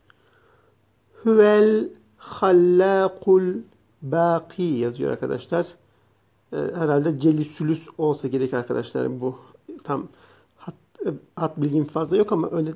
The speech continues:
olduğunu düşünüyorum. Evet. Hüvel hallâkul bâkî yazıyor arkadaşlar.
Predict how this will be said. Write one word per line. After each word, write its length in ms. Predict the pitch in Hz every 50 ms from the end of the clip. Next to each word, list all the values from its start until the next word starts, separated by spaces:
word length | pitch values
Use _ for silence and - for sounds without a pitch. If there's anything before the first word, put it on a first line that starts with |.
| - -
olduğunu 300 | 185 160 151 143 151 143
düşünüyorum. 480 | 143 143 - 170 160 165 170 185 190 - _ _ _ _ _ - - _ _ _ _ _ _ -
Evet. 220 | 170 139 - - - - - -
Hüvel 300 | 175 175 180 180 185 185
hallâkul 1300 | - - - - 175 165 156 156 165 175 175 170 170 160 165 - - 175 180 180 180 - 170 151 139
bâkî 760 | 151 170 170 165 170 160 - - - - 175 170 156 135 120 117
yazıyor 560 | 139 139 131 117 120 123 120 117 - - - - - _ _ -
arkadaşlar. 720 | 160 135 123 - 104 104 - - - 160 165 175 165 -